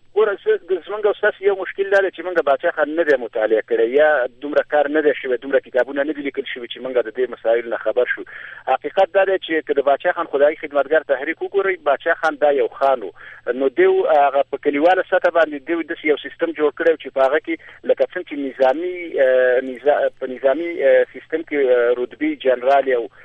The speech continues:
مثلا سپه سالار یا ډګروال، دغه رقم رتبې به یې ورکړې وي.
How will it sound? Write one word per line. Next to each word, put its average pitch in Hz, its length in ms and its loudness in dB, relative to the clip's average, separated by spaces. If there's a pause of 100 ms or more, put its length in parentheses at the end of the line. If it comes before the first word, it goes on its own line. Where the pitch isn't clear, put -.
(240)
مثلا 123 280 0 (120)
سپه 117 280 -6
سالار 123 340 2
یا 120 280 0
ډګروال، 120 540 0 (100)
دغه 156 180 4
رقم 151 280 -6
رتبې 135 340 -6
به 165 80 -6
یې 165 120 -4
ورکړې 175 360 -2
وي. 180 80 -2